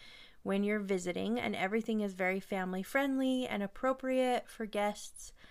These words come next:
of all ages. The atmosphere at Universal Studios is really great too.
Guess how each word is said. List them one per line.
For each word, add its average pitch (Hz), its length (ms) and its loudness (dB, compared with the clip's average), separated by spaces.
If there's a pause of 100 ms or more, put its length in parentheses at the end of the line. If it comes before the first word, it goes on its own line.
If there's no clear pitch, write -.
(280)
of 320 200 6
all 233 260 6
ages. 196 720 -4 (720)
The 226 160 6
atmosphere 254 500 6
at 240 120 6
Universal 240 560 2
Studios 370 680 0
is 262 200 -2
really 254 420 2
great 214 580 -4
too. - 360 -2